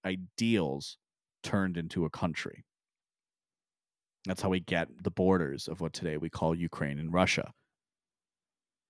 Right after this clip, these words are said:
It's worth leaving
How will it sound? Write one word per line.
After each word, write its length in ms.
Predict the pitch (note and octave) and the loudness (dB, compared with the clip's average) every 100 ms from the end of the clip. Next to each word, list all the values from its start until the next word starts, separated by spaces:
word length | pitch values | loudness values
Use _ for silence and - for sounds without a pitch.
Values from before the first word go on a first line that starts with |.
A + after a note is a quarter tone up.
| _ _ _ _ _ _ _ _ _ _ _ _ _ _ | _ _ _ _ _ _ _ _ _ _ _ _ _ _
It's 220 | C3+ - | 8 8
worth 520 | A#2 D#3 F#3+ G3+ - - | 12 12 12 12 10 -2
leaving 760 | G#2 A2+ C3+ D3 G#2+ F2 G2+ | 4 10 12 12 10 4 0